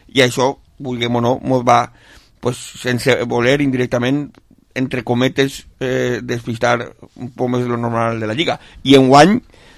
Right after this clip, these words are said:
eh, la Champions també, pues, eh, la sensació, i és lògica, dins del club, per el tècnic que tenim, per la plantilla que tenim, per tot el projecte,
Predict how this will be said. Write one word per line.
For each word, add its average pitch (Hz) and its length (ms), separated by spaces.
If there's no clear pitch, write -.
eh, 135 220
la 127 140
Champions 139 440
també, 160 240
pues, 180 260
eh, 123 400
la 123 220
sensació, 139 680
i 120 160
és 131 140
lògica, 143 500
dins 131 260
del 147 200
club, 190 280
per 135 220
el 117 100
tècnic 139 300
que 151 60
tenim, 123 340
per 120 100
la 113 120
plantilla 117 360
que 143 80
tenim, 127 220
per 113 120
tot 120 180
el 123 100
projecte, 139 540